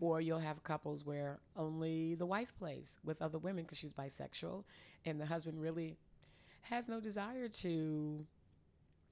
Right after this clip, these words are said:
have sex with anyone else. But he loves his wife, and he wants her to be happy, and he wants her to be fulfilled sexually. So they come to swinger events, and she gets to play with other women. And I've met couples where the wife is not bisexual. She gets to play with other men, and he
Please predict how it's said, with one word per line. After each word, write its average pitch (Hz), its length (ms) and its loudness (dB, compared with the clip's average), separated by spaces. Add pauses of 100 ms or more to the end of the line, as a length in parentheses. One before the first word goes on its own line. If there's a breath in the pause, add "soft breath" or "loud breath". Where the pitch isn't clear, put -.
(180)
have 151 160 2
sex - 220 2
with 151 120 -2
anyone 139 300 -2
else. - 340 -8 (240)
But 151 320 4 (220)
he 151 140 -6
loves 151 200 -2
his 185 160 -2
wife, 156 300 -2
and 156 80 -2
he 156 60 -2
wants 151 220 -6
her 160 60 -10
to 160 60 -6
be 160 120 -4
happy, 143 320 -2
and 165 80 -4
he 156 60 -4
wants 139 200 -8
her 151 40 -8
to 147 80 -6
be 160 80 -8
fulfilled 151 360 -8
sexually. - 460 -8
So 147 360 0 (400 loud breath)
they 156 80 0
come 151 220 -2
to 143 80 -6
swinger 139 300 0
events, 147 380 -2
and 151 100 -6
she - 100 -8
gets 147 160 -2
to - 60 -8
play 139 160 -4
with 147 100 -2
other 143 160 -4
women. 156 420 -4 (100)
And 147 140 0
I've 143 160 -2
met 147 180 -2
couples 151 340 -2
where 147 360 2 (540 loud breath)
the 156 120 4
wife 156 500 2 (220)
is 151 160 -2
not 180 240 4
bisexual. 139 680 -2 (420)
She 160 200 -4
gets 151 220 -2
to 156 60 -2
play 156 140 -2
with 156 140 0
other 147 160 0
men, 185 240 0
and 165 80 -4
he 185 180 -4